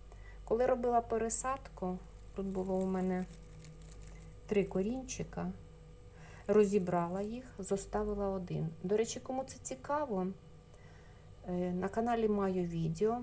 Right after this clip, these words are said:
моменту пересадки, як розбирала, що зоставляла, на що звертала увагу,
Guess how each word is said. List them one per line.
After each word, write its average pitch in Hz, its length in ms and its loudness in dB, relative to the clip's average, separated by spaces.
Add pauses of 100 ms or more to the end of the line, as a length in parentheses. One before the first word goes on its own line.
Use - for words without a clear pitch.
(160)
моменту 180 560 2
пересадки, 226 720 2
як 196 320 4
розбирала, 220 680 4
що 190 220 0
зоставляла, 202 720 2
на 185 260 2
що 180 320 0
звертала 180 640 4
увагу, 233 720 4